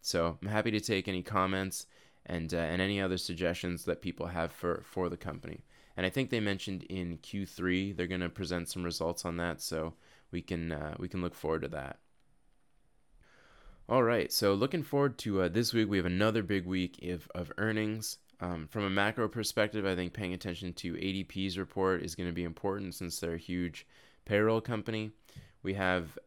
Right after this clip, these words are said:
big tech names like Google and Apple on Monday and Tuesday. Um,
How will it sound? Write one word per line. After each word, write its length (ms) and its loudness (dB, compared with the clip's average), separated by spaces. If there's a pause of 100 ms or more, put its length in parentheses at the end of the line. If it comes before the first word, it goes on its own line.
(220)
big 240 0
tech 260 -2
names 380 -2
like 120 -4
Google 300 0
and 100 -4
Apple 400 0
on 160 2
Monday 320 -4
and 120 -8
Tuesday. 640 0 (680)
Um, 520 -10